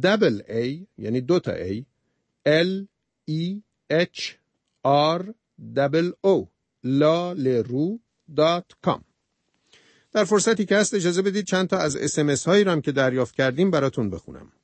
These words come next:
یکی از شنوندگان نوشته: "خواهش می‌کنم بحثی در مورد حجاب زنان ایران بکنید.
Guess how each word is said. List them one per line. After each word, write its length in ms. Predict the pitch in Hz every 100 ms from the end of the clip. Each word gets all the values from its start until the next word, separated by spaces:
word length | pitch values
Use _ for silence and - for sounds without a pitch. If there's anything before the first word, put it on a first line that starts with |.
| _ _ _ _ _ _ _ _
یکی 100 | 151
از 80 | 151
شنوندگان 640 | 143 127 120 120 120 156
نوشته: 400 | 156 131 - 165
"خواهش 480 | - 123 127 151 -
می‌کنم 580 | 170 - 165 160 160 151
بحثی 640 | 143 156 135 - 160 151
در 220 | 131 120
مورد 400 | 117 113 117 131
حجاب 840 | 160 143 - 127 113 131 147 151
زنان 460 | 147 123 113 117 139
ایران 480 | 156 107 110 135 175
بکنید. 420 | 185 190 190 190